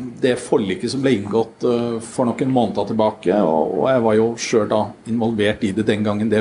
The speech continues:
skjedde, med, med den historien fra Gro Anita vi hørte her innledningsvis. Eh, det var jo fra vår side også et,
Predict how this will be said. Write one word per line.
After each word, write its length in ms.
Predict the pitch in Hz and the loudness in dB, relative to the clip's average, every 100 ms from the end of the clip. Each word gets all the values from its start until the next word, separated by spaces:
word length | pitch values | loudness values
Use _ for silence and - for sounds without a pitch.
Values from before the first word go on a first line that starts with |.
| - | 2
skjedde, 380 | 117 92 156 160 | 0 2 0 0
med, 380 | 131 127 113 120 | 0 0 -2 -4
med 220 | 117 110 | -2 -2
den 100 | 101 | -2
historien 480 | 107 - 101 101 104 - - - - | -4 0 0 0 -4 -8 -20 -8 -2
fra 100 | 110 | 0
Gro 180 | 104 101 | 2 2
Anita 320 | 101 85 110 | 2 -2 -2
vi 140 | 110 | 0
hørte 180 | 107 101 | -2 -2
her 160 | 104 101 | -4 -4
innledningsvis. 680 | 98 95 107 107 - 95 - - - - - - - | -4 -4 -4 -4 -2 -2 -2 -10 -16 -20 -20 -20 -10
Eh, 160 | - 131 - | -4 -4 -4
det 240 | 139 135 | -2 0
var 160 | 147 143 | 2 2
jo 140 | 120 | 0
fra 160 | 117 151 | 0 0
vår 160 | 117 110 | 2 0
side 300 | - 113 110 | 0 0 2
også 300 | 98 - 120 | 0 -2 -2
et, 140 | 120 | -2